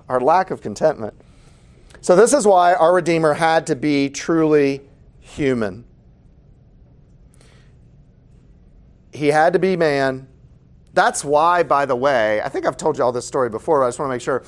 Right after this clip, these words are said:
When we got our new Trinity Psalter hymnals, and one of the first things I'm doing is looking through them to look at the creeds and the confessions to see which language, which translation they used for particular phrases,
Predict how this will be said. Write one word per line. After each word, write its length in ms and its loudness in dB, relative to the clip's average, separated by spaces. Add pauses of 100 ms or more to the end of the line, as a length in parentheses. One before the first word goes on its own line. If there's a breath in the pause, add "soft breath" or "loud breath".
(180 loud breath)
When 140 -2
we 100 2
got 160 4
our 100 2
new 160 2
Trinity 380 -2
Psalter 380 0
hymnals, 500 -2 (760)
and 120 -4
one 100 0
of 60 -2
the 80 -4
first 260 -2
things 220 -2
I'm 120 -2
doing 220 0
is 140 -8
looking 320 -4
through 240 0
them 340 -4 (320 loud breath)
to 100 -4
look 220 0
at 140 -4
the 80 0
creeds 500 -2
and 220 -6
the 260 0
confessions 840 -4 (220 soft breath)
to 100 -2
see 340 -6
which 800 -4
language, 580 -2
which 240 -4
translation 800 -4
they 100 -2
used 540 -8 (180 soft breath)
for 260 0
particular 600 -2
phrases, 680 0